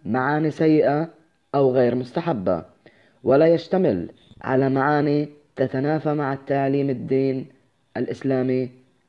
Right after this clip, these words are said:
والسنة النبوية. صفات حاملة اسم أماني. تتميز حاملة اسم أماني بالطيبة والحنان، مهذبة وتحترم الكبير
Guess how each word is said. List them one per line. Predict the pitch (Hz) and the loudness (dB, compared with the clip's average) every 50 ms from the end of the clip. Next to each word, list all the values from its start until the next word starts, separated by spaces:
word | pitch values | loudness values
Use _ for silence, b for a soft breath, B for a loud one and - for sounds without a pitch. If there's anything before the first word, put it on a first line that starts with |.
| _ | _
والسنة | - 113 120 113 - - 127 113 110 113 | -4 -4 -4 -4 -4 -2 0 0 2 0
النبوية. | 113 131 143 147 170 143 98 82 - - - _ _ _ _ _ _ _ _ _ _ _ _ _ _ _ _ _ _ _ _ _ _ _ _ _ _ _ | 0 0 0 2 2 0 0 -2 -4 -10 -14 _ _ _ _ _ _ _ _ _ _ _ _ _ _ _ _ _ _ _ _ _ _ _ _ _ _ _
صفات | - - - 143 - - 156 165 175 185 185 | -18 -2 -2 -2 0 2 4 4 4 4 2
حاملة | - - 180 175 175 180 180 170 170 - - | 0 -2 0 2 2 2 2 0 0 -2 -4
اسم | 139 - 156 170 - | -6 -4 -4 -2 0
أماني. | 160 190 190 175 127 104 92 87 85 - - _ - - _ _ _ _ - | 0 2 2 2 2 0 -2 -4 -6 -10 -16 _ -20 -20 _ _ _ _ -4
تتميز | - 131 - 139 135 151 156 160 160 135 | -4 -2 0 0 0 0 2 2 0 0
حاملة | - - 165 160 170 165 160 156 160 - | 0 -2 -2 0 0 0 0 -2 -2 -6
اسم | 147 - 156 156 - | -4 -4 -2 -4 -2
أماني | - 143 156 160 165 170 170 | -4 -2 -2 0 0 0 0
بالطيبة | 156 151 147 - - 156 151 143 143 | 0 -2 -2 0 2 2 2 4 2
والحنان، | 139 139 131 131 143 147 185 180 127 90 87 80 - _ _ _ _ _ _ _ - | 2 2 0 -2 -4 -4 -2 -2 -2 -4 -6 -10 -12 _ _ _ _ _ _ _ -6
مهذبة | 107 117 117 131 160 160 147 156 156 147 151 147 | -4 -2 0 2 0 0 2 2 2 4 4 2
وتحترم | 143 143 147 135 - - 147 147 151 | 2 0 -2 -6 -2 -2 -2 0 0
الكبير | 143 135 - 143 135 143 156 160 170 180 - | -2 -2 -4 -4 0 2 2 4 2 2 0